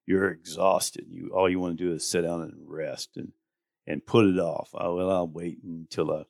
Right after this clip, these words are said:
feel better. I'll wait until I do this." And, and, and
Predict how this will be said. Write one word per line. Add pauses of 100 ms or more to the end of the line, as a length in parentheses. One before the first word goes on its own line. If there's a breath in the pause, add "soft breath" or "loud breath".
feel
better.
I'll
wait
until
I
do
this."
And, (520)
and, (100)
and